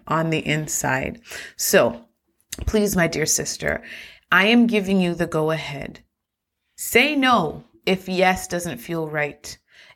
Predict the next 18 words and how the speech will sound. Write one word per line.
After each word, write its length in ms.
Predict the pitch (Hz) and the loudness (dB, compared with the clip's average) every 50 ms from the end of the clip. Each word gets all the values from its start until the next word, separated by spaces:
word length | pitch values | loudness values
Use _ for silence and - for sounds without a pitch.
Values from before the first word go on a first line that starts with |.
| _ | _
If 280 | 196 196 - 175 160 - | 0 0 0 -2 0 4
the 120 | 196 190 | 4 4
yes 400 | 185 175 190 196 208 233 233 - | 4 6 4 4 4 2 -2 -2
that 200 | - 208 202 - | -2 -2 0 0
you're 80 | 202 185 | -2 0
going 180 | 185 185 180 | 0 0 0
to 80 | 175 175 | 0 0
say 260 | 175 - 175 180 175 | 0 0 0 2 2
right 180 | 175 185 180 160 | 2 2 4 4
now 140 | 175 180 175 | 4 2 2
doesn't 240 | 175 - 196 185 | 0 -2 -2 0
feel 140 | - 202 190 | 2 2 4
like 180 | 185 180 180 180 | 4 2 2 -2
it's 100 | 170 - | -4 -2
gonna 240 | - 175 165 160 151 | -2 0 0 0 0
lead 240 | 151 160 160 160 | 0 0 -2 0
to 100 | - 175 | -2 -6
peace, 600 | - - - - - 170 175 220 269 320 - - | -6 -6 -6 -2 0 2 2 2 0 0 -4 -8